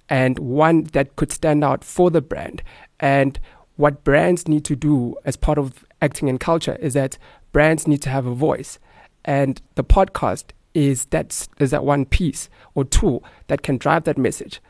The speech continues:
for the consumers and land that message. And for you to engage with the audience, you need to create a podcast that is meaningful, that speaks to the consumer's head and heart,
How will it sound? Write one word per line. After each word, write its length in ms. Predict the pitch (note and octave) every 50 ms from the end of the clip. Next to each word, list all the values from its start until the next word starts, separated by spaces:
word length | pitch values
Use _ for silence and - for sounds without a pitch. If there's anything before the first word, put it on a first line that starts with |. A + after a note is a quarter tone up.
| _ _ _
for 160 | - - D3+ C3
the 80 | C3+
consumers 560 | - - C3+ B2+ - - - B2+ C3+ - -
and 320 | - - D3+ B2+ C3 B2+ B2+
land 220 | C#3+ D3+ D#3 D3+
that 140 | D3 C#3+ C#3
message. 460 | D3 C3 C#3 - - F2+ - - - - - - - - - _ -
And 280 | D3+ C#3 C#3+ C#3 C3 - - - - _
for 180 | - - D3
you 300 | C3+ C3+ D#3 F#3 G3+ G3+
to 260 | G3 - - - F3+ E3+
engage 440 | - D#3+ C#3 C3 B2+ D3 E3 E3 D#3
with 100 | - C#3
the 80 | - -
audience, 600 | - D#3 D#3+ D3+ C3 B2+ B2 C3+ D3 - - - _ _ _ _ _ _
you 120 | C#3 C#3
need 440 | C#3+ C#3+ C#3 C#3+ D3+ D#3 D#3 C#3+ D3
to 240 | - - - - -
create 720 | - - - D3 C#3+ D3 D3 D3 C#3+ C#3 C#3 - - - - _ - _ _ _ _
a 100 | - C3+
podcast 640 | - - - - F3+ D#3 - - - - - -
that 160 | - D3+ C3+ C#3+
is 140 | C3 B2+
meaningful, 580 | B2+ C3+ D#3 E3 F3 F3+ E3+ - - F#3 G#3+ A3+ _ _ _ _ - -
that 160 | - - - -
speaks 400 | - - _ - F3 F3 - -
to 140 | - E3+
the 100 | D#3+ F3
consumer's 640 | E3 - F3 D#3+ D#3 - - D#3+ D#3 D3+ D#3 D3 -
head 420 | - - - - E3 D#3 D#3 F3 - - - - - - _ -
and 140 | C#3+ B2+ B2+
heart, 320 | C3+ D3+ D#3+ D#3+ - -